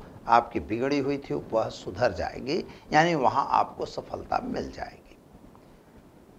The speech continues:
विदेश यात्रा संबंधी कार्य भी पूर्ण होंगे और जो लोग व्यापारी हैं, तो व्यापारियों के लिए यह सप्ताह थोड़ा सा मायूस करने वाला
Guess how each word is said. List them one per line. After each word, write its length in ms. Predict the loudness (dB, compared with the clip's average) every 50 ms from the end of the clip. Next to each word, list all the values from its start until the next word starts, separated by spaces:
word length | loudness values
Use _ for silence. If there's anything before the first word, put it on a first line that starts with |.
| -20 _ 0
विदेश 460 | 2 6 10 12 12 12 12 10 10
यात्रा 320 | 12 12 12 12 12 8 8
संबंधी 500 | 8 8 0 0 0 0 0 0 -2 -2
कार्य 360 | 0 6 6 6 8 6 4
भी 180 | 0 -2 -6 -6
पूर्ण 320 | -2 0 0 2 2 2
होंगे 400 | 2 2 2 2 4 6 4 4
और 260 | 6 6 6 6 6
जो 200 | 4 0 0 0 2
लोग 280 | 2 2 2 0 -2 -4
व्यापारी 520 | -2 0 0 2 6 8 8 8 8 6 4
हैं, 300 | 0 -6 -10 -12 -16 -18 -14 -8
तो 100 | -6 -4
व्यापारियों 640 | 0 2 2 4 6 8 6 6 6 4 0 -2 -4
के 160 | -4 -6 -8
लिए 360 | -8 -8 -6 -4 -4 -4 -4 -2 -2
यह 140 | -2 -2
सप्ताह 540 | -2 -4 -8 -8 -10 -4 2 4 4 4 4 0 -4
थोड़ा 320 | -2 2 4 6 6 4
सा 220 | 4 2 2 2 2 2 -2 -8 -14 -16 -16 -16 -14 -8 -6
मायूस 520 | -2 4 6 8 10 10 10 8 8 6
करने 320 | 0 0 2 2 2 0 0
वाला 280 | 2 4 6 6 6